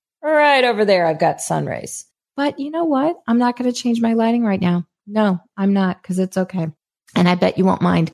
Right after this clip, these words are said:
'cause the content is always stellar. I would be remiss if I did not say, and please, please, please heed my warning. For those of you doing a live stream, please do not eat on live stream.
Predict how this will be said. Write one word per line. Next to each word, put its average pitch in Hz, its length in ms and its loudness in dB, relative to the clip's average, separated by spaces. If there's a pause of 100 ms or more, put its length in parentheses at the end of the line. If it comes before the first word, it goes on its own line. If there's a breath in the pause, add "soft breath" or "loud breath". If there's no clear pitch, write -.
'cause 190 200 0
the 170 120 2
content 156 540 -2
is 156 240 -6 (240)
always 220 260 2
stellar. - 380 -10 (500)
I 359 100 2
would 427 140 2
be 415 140 2
remiss 240 480 0
if 240 100 -2
I 233 100 2
did 214 200 2
not 190 320 0
say, 156 560 -2 (520 loud breath)
and 247 260 -4
please, 262 420 -8
please, 170 340 -8
please 175 540 -6
heed 240 340 -8
my 240 160 -4
warning. 247 500 -6 (500)
For 269 80 -2
those 269 260 2
of 359 100 -4
you 330 100 0
doing 240 300 2
a 220 60 2
live 175 320 0
stream, 233 340 -2
please 392 360 0
do 403 140 -4
not 226 300 0
eat 196 260 0
on 196 200 0
live 156 260 -2
stream. 151 380 -8